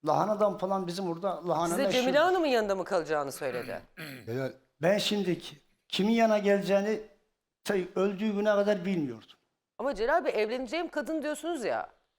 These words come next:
Speaker 1: Evet.
Speaker 2: O yüzden soruyorum. O, o, o, size o soruyu ondan
Speaker 1: Hayır,
Speaker 2: sordum. Yani
Speaker 1: e, şimdi
Speaker 2: boşanınca evleneceğiniz bir kadın.
Speaker 1: kız kardeşleri, akrabaları falan da vardı İstanbul'da. Şimdi ben, "Nereye gidiyorsun?" dediğim vakit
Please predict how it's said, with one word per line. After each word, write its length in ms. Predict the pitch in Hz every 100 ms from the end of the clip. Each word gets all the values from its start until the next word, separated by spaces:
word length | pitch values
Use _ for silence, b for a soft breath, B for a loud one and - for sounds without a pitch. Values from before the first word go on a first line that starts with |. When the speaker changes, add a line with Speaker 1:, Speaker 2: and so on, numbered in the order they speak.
| _
Speaker 1:
Evet. 140 | 160 156
Speaker 2:
O 40 |
yüzden 400 | 262 311 240 214
soruyorum. 340 | 185 202 175 185
O, 40 |
o, 200 | 214 220 -
o, 40 | 185
size 220 | 220 214
o 80 | 254
soruyu 240 | 262 254
ondan 120 | 247 269
Speaker 1:
Hayır, 160 | 175
Speaker 2:
sordum. 200 | 202 -
Yani 220 | 190 190
Speaker 1:
e, 120 | 127 123
şimdi 240 | - 196
Speaker 2:
boşanınca 440 | 196 302 294 294
evleneceğiniz 680 | 294 302 294 294 285 294 285
bir 60 | 254
kadın. 180 | 294 285
Speaker 1:
kız 120 | 208
kardeşleri, 600 | - 196 208 214 208 202
akrabaları 600 | 180 156 - 147 175 196
falan 340 | 185 147 170 247
da 80 | 277
vardı 220 | 226 160
İstanbul'da. 520 | 143 - 135 131 127
Şimdi 280 | 120 175 170 175
ben, 200 | 185 175
"Nereye 180 | 190
gidiyorsun?" 480 | 190 180 185 175 185
dediğim 360 | 180 175 202 196
vakit 220 | 175 220